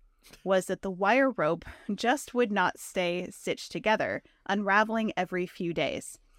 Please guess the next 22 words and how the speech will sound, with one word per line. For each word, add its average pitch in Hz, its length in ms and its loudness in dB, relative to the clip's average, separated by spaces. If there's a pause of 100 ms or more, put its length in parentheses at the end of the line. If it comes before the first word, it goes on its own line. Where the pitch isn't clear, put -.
(200)
Thus, 247 320 2
it 190 80 -4
was 180 180 -4
soon 202 260 -4
abandoned. 160 680 -2
Anyone 180 500 -2
living 175 220 -2
today 170 340 -2
who 175 80 -4
remembers 185 440 -4
seeing 262 240 0
it 220 80 -2
in 202 100 -2
action 180 320 -2
is 175 160 -6
lucky 160 360 -6
indeed. 156 400 -4 (300)
It 196 120 -2
qualifies 220 580 0
as 170 220 2
my 170 180 -2
worst 208 480 0